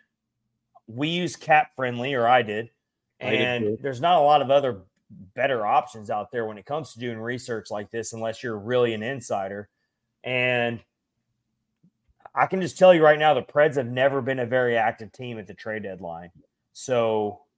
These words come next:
Speaker 1: but we do have some players to talk about. And we'll
Speaker 2: Not
Speaker 1: tie that into what we think the Preds are gonna do, even though we've talked about it a lot already. We'll talk about what we think the Preds are gonna do, um, in,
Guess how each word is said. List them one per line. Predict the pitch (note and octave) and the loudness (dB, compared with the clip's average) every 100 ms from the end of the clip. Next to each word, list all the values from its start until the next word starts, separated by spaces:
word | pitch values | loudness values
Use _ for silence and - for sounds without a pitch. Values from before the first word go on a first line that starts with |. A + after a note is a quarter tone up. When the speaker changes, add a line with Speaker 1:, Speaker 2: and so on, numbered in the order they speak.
| _ _ _ _ | _ _ _ _
Speaker 1:
but | B2+ | -6
we | C#3+ D3+ | -4 0
do | G3 F#3+ | 4 10
have | F#3+ F#3 | 10 10
some | G3+ | 2
players | D3+ D3 B2 B2 B2 | 2 2 4 0 -4
to | A#2+ | -2
talk | B2 G#2+ | 0 0
about. | G2 F#2+ G2+ - _ _ _ _ _ _ _ _ _ | -4 -4 -4 -4 _ _ _ _ _ _ _ _ _
And | C3 | 0
we'll | D3 | 2
Speaker 2:
Not | D3 | 6
Speaker 1:
tie | D3+ C#3+ | 6 6
that | C3+ C3 | 6 2
into | C3 B2 B2+ | -2 -4 -4
what | B2+ | -4
we | A#2 | -6
think | C3 A#2 | -8 -8
the | A2 | -8
Preds | B2 A2+ A2 | -4 -4 -4
are | |
gonna | A2+ A2 | -8 -8
do, | A2+ A2+ | -6 -6
even | A#2 | -6
though | B2 A#2 | -4 -4
we've | A2+ | -4
talked | B2 A2 - | -2 -4 -2
about | A#2 | -4
it | G#2+ | -2
a | |
lot | G#2 G#2 G#2 | -2 0 -2
already. | G#2 G#2+ G#2 | -4 -6 -6
We'll | A2 | -4
talk | A#2+ A2 | -2 -2
about | G#2+ A2+ A2+ | -2 -2 -2
what | A2 | -4
we | G#2+ | -8
think | A2 G#2+ | -10 -10
the | F#2+ | -14
Preds | - A2+ G#2 | -6 -6 -6
are | |
gonna | G#2 G#2 | -10 -12
do, | G2 G#2+ G2+ G2 _ _ _ _ _ _ _ _ _ | -12 -10 -10 -12 _ _ _ _ _ _ _ _ _
um, | A2+ A2+ A2 G#2+ - | -6 -6 -10 -20 -12
in, | A#2 A#2 A2+ | -6 -6 -6